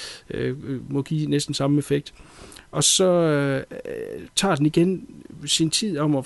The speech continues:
at fortælle den, øh, historie og de karakterer, som det nu, øh, tager. Øh,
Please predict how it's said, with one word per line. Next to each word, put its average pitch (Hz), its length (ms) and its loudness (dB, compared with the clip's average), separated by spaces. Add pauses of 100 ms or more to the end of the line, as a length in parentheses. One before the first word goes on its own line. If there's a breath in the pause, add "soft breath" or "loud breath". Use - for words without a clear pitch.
(100)
at 135 80 -8
fortælle 180 340 -2
den, 147 300 0
øh, 135 160 -2
historie 143 520 0
og 127 120 -6
de 165 60 -4
karakterer, 143 440 -2
som 143 180 0
det 160 120 0
nu, 180 380 0
øh, 147 160 4
tager. 196 340 -4 (460 soft breath)
Øh, 131 880 -2